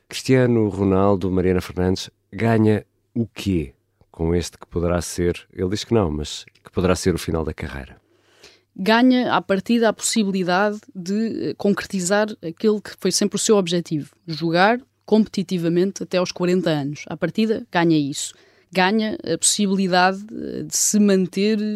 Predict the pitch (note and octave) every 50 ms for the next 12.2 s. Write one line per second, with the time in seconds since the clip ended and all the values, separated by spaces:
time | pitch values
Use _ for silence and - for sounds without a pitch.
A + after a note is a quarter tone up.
0 | G#3 - - F3+ E3+ E3+ F#3 G#3 G#3+ G3+ G3+ - - - - - - F#3+ G3 G3
1 | G#3 A3 G#3+ - - A3 A3+ G#3+ G#3 G#3 - - F3+ E3+ - F#3 F3+ F3+ - -
2 | - E3+ E3+ F#3 G#3+ G#3+ A#3+ - _ - - - - F#3 F#3 F#3+ G3 G3+ G3+ G3+
3 | G3+ F#3+ - D#3 D3+ D3 C#3+ - _ _ - E3 D3+ - - C#3+ - D3 - -
4 | E3+ E3 D#3 D3+ E3+ D#3+ D3 - - D#3 - - D#3 D#3 D3+ D#3 D#3+ D#3+ E3+ E3+
5 | D#3+ E3 E3 - - D#3 A#2 - _ - - - _ _ _ _ _ - G#3+ A#3
6 | A#3 A#3 A#3 A#3 A#3 G#3+ F#3 F3+ F3+ - - - A3 G#3 G3 G3+ G3+ F#3+ G3 G3+
7 | A#3 B3+ B3 A3+ F#3+ E3+ F3 F3 - - F3+ F3+ F#3+ F#3+ F#3 F#3 F3+ F3 F3+ F3
8 | E3+ F3+ F#3+ F3+ F3 F3+ E3 E3 D#3+ - - F3+ F3 F3 E3+ D#3+ D#3+ D#3 D#3 D#3
9 | D#3+ D#3+ D#3 D3+ F3 F3+ - - F#3+ G#3 - - _ _ _ _ _ - D#3+ E3
10 | D3 D#3 E3+ F3 F3+ A3 A3+ G3+ F3 G3 F#3 F3 - G3 F#3 F#3+ F#3+ F3+ E3+ F#3+
11 | F#3 F#3+ F#3+ F#3+ G3 G#3 A3+ B3 G#3+ G#3+ - _ - A3 A#3 A3+ - - - _
12 | C4+ - - -